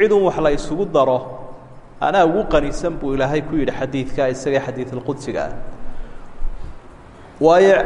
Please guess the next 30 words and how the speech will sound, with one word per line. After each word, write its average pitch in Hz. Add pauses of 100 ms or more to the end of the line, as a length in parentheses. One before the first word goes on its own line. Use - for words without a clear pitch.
aniga 196
iyo 196
ciddii 196
wax 170
la 156
isugu 156
kaayo 180
daray, 127 (600)
waan 170
uga 196
tagaa 147
un 165
anugu. 143 (1800)
Ma 170
yaqaano 170
Ilaahay 156 (1120)
nin 160
geeliisii 185
la 165
qaaday 139
fal 165
la 135
dhogol. 127 (1200)
Ma 165
yaqaano 165
ku 202
qabso 180
ku 185
qadi 165
mayside. 170